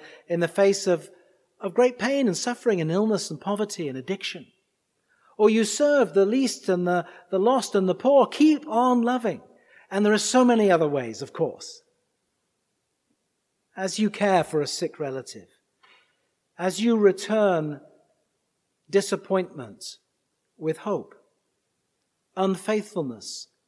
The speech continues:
with trust, hatred even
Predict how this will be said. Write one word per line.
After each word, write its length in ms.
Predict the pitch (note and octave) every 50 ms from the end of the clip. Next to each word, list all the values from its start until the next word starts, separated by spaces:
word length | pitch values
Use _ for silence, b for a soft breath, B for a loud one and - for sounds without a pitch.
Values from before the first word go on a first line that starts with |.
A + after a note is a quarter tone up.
| _ -
with 320 | E3 E3 E3 E3 - -
trust, 600 | - - A#3 F#3 A#2+ - - - - - - - _ _ _ _ _ _ _ _ _ _ _ _ _ _ _ _ _ -
hatred 560 | - G#3+ B3+ B3+ - - - G3+ D3 - - -
even 440 | - F3 E3 D3+ - C3 G#2+ E2+ -